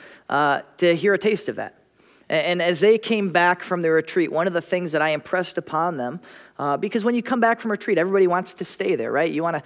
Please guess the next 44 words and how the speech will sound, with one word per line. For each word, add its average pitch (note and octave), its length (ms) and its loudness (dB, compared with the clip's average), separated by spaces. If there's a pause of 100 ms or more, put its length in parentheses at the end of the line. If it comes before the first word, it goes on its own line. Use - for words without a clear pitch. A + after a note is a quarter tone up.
(240)
continue F#3+ 680 -2
in F3 380 0
that D#3+ 140 0
retreat, D3 560 -2
that - 420 -6
scene, G3 440 -2
that, D3 140 0
that, C#3 220 -2
that, - 340 -4
that C#3+ 380 -4 (360)
s-, - 320 -10
situation. F3 800 0 (460)
Uh, C3 400 0 (120)
but D#3+ 140 -2
that's F#3+ 160 2
not G#3 80 2
what F#3+ 120 2
God E3 200 2 (160)
has D3 140 -12
called D#3 280 -2
them C3 120 -6
to. - 240 -8 (560)
God F3+ 160 4
has F3+ 100 -4
called F3 220 0
them E3 140 -2
back E3 260 0
from F3 100 -8
that C#3+ 120 -2
retreat C3 220 -8
to C#3 60 -8
come F#3+ 260 -4
back D3 280 0
and D3+ 160 -6
to C#3+ 80 -6
go D3+ 420 0 (260)
and C#3 200 -6
tell E3 240 0
people C#3 500 -4 (160)
about E3 240 0
the D#3 60 -4
goodness D#3 320 -4
of C3+ 80 -12
Jesus, B2+ 500 -10